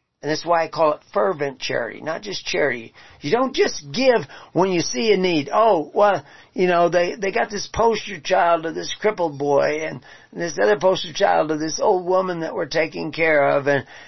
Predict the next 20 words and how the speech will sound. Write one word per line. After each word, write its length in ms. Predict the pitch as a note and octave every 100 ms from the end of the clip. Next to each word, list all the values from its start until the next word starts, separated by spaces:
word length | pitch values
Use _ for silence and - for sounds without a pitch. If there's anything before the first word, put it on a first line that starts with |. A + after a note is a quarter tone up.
| -
and, 240 | D#3+ E3+
oh, 140 | E3+ G#3
yeah, 260 | G#3 F#3+
I 180 | F3+ F3+
feel 180 | F3+ E3+
sympathy 540 | - F3 D#3+ D3 E3
for 220 | D#3 D#3
them, 320 | D3 D3+ D3+ D3
and, 160 | C#3+ - - -
and 180 | - E3
so 160 | - F3
I'm 160 | E3+
gonna 180 | E3 D#3
send 320 | D3 E3 D#3
some 160 | C#3+ D3
money 260 | D3 C#3+
to 100 | C3+
help 260 | B2 C3+ C3+
that." 280 | C#3 C3+ F#3
No, 280 | D#3 F3+